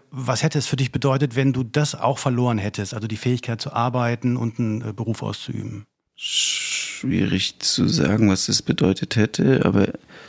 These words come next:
Speaker 2: zunächst zum ersten Teil, also herantasten ist, glaub ich, das richtige Wort, weil es war wirklich ein Herantasten. Ich weiß noch, ich hab damals an meinen Studiengangsleiter und Professor eine lange E-Mail, einen Brief geschrieben, weil ich nicht wusste, wie geht's jetzt weiter,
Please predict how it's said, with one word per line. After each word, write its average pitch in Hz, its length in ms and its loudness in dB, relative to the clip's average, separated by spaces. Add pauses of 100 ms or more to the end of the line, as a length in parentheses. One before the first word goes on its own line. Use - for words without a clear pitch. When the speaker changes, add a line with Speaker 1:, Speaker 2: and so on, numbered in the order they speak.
Speaker 2:
zunächst 101 580 2
zum - 160 2
ersten 110 500 2 (640)
Teil, 110 540 4
also 98 720 2 (600)
herantasten 110 600 4
ist, 90 120 2
glaub 95 140 2
ich, - 60 -4
das - 200 0
richtige 117 340 -2
Wort, 98 240 0 (380)
weil 101 120 4
es - 120 0
war 95 160 0
wirklich - 380 2
ein 90 140 2
Herantasten. 90 680 2
Ich - 120 -6 (480)
weiß 101 180 2
noch, 101 80 6
ich 92 80 2
hab 92 100 2
damals 101 420 4
an 101 120 4
meinen 98 140 6
Studiengangsleiter 101 640 6
und 90 100 6
Professor 101 460 0 (500)
eine - 100 6
lange 101 200 8
E-Mail, 101 380 6
einen 87 200 2
Brief - 280 0
geschrieben, 101 580 6 (960)
weil 101 360 4
ich - 240 0
nicht 101 220 6
wusste, 98 340 2
wie 101 100 2
geht's - 400 2
jetzt - 260 2
weiter, 110 460 2